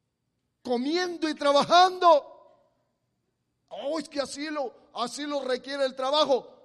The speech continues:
Oiga, hermanos amados, ¿qué es lo que se piensa?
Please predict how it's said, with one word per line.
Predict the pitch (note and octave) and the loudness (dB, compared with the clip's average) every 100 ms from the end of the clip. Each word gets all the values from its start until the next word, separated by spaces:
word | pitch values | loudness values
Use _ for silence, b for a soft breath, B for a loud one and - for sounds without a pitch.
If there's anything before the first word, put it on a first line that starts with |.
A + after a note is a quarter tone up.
| _ _ _ _ _ | _ _ _ _ _
Oiga, | A3+ A#3+ A3+ | -14 -12 -12
hermanos | G#3+ G#3+ A3+ G#3+ F#3+ | -12 -12 -12 -12 -12
amados, | E3+ F3 F3 D3 A#2 A2+ _ _ _ _ _ _ _ _ _ _ _ _ _ _ _ _ _ _ _ _ _ _ _ _ _ _ _ _ _ - | -12 -10 -10 -10 -14 -20 _ _ _ _ _ _ _ _ _ _ _ _ _ _ _ _ _ _ _ _ _ _ _ _ _ _ _ _ _ 2
¿qué | F#4 G4 | 4 6
es | |
lo | F4 F4 | 4 2
que | D#4+ | 0
se | D4+ | 0
piensa? | D4+ D#4 B3+ F3+ E3 | 0 2 2 0 -8